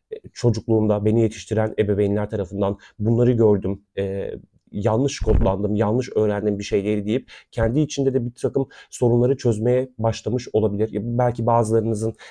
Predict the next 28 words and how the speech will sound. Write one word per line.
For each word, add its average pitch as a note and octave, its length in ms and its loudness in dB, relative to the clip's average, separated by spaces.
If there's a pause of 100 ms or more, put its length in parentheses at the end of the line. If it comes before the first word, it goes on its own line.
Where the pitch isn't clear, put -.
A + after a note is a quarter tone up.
(140)
e, G#2+ 180 2
aklındaki G#2+ 600 -4
kişi G#2 240 -2
başka A#2 280 -2
bir B2 80 -2
partnere G2 340 -2
gitti F2+ 300 -4
ve A#2+ 100 0
o A#2+ 140 2
insanın A#2+ 280 -2
ne B2+ 60 -2
kadar A2+ 200 -2
yanlış G#2+ 380 -2
olduğunu G2+ 520 -4 (100)
gördü F#2+ 520 -2
ya G#2+ 100 -4
da G#2+ 200 0
bir A2+ 200 0
partner A2+ 420 -4
değil, C#3 180 -2
belki G#2 320 -4
birçok - 520 -10
partner G2+ 420 -4
değiştirdi. G2 560 -2 (420)
O B2+ 120 4
insanların B2+ 460 0
onun B2+ 180 0
hayatında B2 500 -2